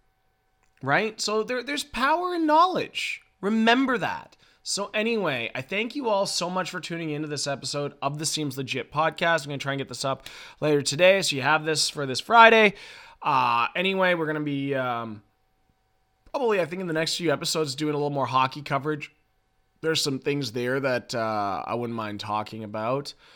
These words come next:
Um, I'm trying to think if there's any big poker announcements that I've seen recently. Well, the W S O P is, ga-, you know, as I've said before, uh, <coughs> pardon me, uh,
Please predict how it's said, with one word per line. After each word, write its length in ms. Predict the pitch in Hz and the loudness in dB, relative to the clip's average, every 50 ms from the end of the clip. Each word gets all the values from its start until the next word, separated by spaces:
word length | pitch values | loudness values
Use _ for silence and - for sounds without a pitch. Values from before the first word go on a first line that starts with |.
| - - - _ _ - | -20 -20 -20 _ _ -8
Um, 800 | - 123 117 117 110 107 104 101 104 104 104 104 107 107 107 104 | -4 -2 0 0 2 0 0 0 -2 -2 -4 -4 -6 -6 -8 -10
I'm 600 | - _ _ _ _ _ _ _ _ _ _ _ | -12 _ _ _ _ _ _ _ _ _ _ _
trying 180 | - - 190 190 | -12 -10 -8 -8
to 20 | |
think 120 | 185 196 185 | -8 -8 -8
if 40 | 180 | -6
there's 180 | 180 165 147 | -6 -4 -4
any 140 | 151 151 156 | -2 -2 -4
big 440 | 147 127 - - 147 147 147 139 123 | -4 -6 -6 -4 -2 -2 -2 -2 -4
poker 1000 | - 127 131 135 131 - 135 135 131 131 131 131 131 131 131 127 127 127 127 - - | -2 -2 -2 -2 -2 -4 -4 -4 -2 -2 -2 0 0 0 0 -2 -2 -2 -4 -6 -8
announcements 680 | 120 120 120 113 117 123 123 - - 135 127 120 - | -8 -8 -6 -6 -6 -6 -8 -8 -8 -8 -8 -8 -6
that 100 | - 117 | -6 -6
I've 140 | 113 107 - | -6 -4 -4
seen 320 | - - - 131 127 123 | -6 -4 -4 -6 -6 -6
recently. 680 | 117 117 123 123 117 - 123 - 113 113 113 110 110 - - - - - - _ _ _ _ | -6 -6 -4 -4 -4 -4 -4 -6 -10 -10 -10 -10 -12 -14 -20 -20 -20 -20 -20 _ _ _ _
Well, 140 | - 156 165 | 6 6 6
the 80 | 170 175 | 6 6
W 180 | 214 226 277 | 4 4 6
S 120 | 285 - - | 6 4 4
O 40 | |
P 120 | 196 190 202 | 2 2 0
is, 80 | 170 | 0
ga-, 260 | 147 131 156 156 - - | 2 4 4 4 4 2
you 160 | - 170 151 | 0 0 2
know, 220 | 147 139 135 123 - - - - _ _ _ _ | 4 4 4 2 0 -6 -20 -20 _ _ _ _
as 140 | 139 143 143 | -2 0 2
I've 120 | 147 135 | 2 2
said 280 | - - - 170 160 147 | 2 4 4 4 2 2
before, 600 | 143 131 - - 151 151 147 131 117 107 101 95 - _ _ _ _ _ _ _ _ _ - _ _ _ _ - | 0 -4 -6 -2 -2 0 0 2 0 0 -2 -6 -10 _ _ _ _ _ _ _ _ _ -20 _ _ _ _ -2
uh, 280 | 135 123 123 127 131 127 - - _ _ _ _ _ - - _ _ _ - - - | 0 2 2 2 2 0 -2 -8 _ _ _ _ _ -20 -20 _ _ _ -20 -20 2
<coughs> 600 | - - - - - - - 220 - - - - _ | 6 8 8 8 6 4 -4 -6 -8 -10 -14 -18 _
pardon 300 | - - 165 160 131 120 | -4 -4 -4 -2 -2 -2
me, 260 | 131 151 131 104 98 - _ _ _ _ _ _ _ _ _ _ _ _ _ _ _ _ _ _ - - _ | -2 -2 -2 -4 -6 -12 _ _ _ _ _ _ _ _ _ _ _ _ _ _ _ _ _ _ -20 -14 _
uh, 380 | - 131 120 113 104 92 95 | -8 -6 -6 -6 -6 -8 -10